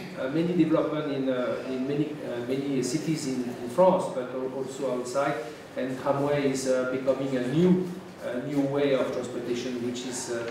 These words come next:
quite interesting. And of course, uh, anytime we will, uh, come to, uh, France again, uh, there are plenty of realizations of tramway we can see, and it's very exciting. Se-,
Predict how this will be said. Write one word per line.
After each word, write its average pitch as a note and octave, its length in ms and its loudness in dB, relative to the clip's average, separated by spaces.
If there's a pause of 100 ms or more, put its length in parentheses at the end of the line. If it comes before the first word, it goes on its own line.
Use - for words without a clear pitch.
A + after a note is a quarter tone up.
quite B2+ 220 2
interesting. C#3 680 -4 (420)
And B2+ 180 0
of C3 200 -4
course, B2+ 300 -2
uh, A#2+ 200 -2
anytime B2+ 600 0
we A#2 260 2
will, A2 80 0
uh, G#2 80 -4 (140)
come C3 240 4
to, A#2 320 -4
uh, A2 80 -2 (100)
France D3 300 2
again, C3 360 0 (400)
uh, A#2 220 -2
there C3 140 4
are B2 220 2
plenty D#3 520 2
of B2 180 0 (120)
realizations A#2+ 720 -2
of - 260 -10
tramway A#2+ 380 -2 (260)
we C#3+ 60 -4 (100)
can B2 160 0
see, A#2+ 300 -4 (260)
and C3 140 -4
it's - 160 -6
very C#3 260 2
exciting. - 400 -2 (320)
Se-, - 320 -6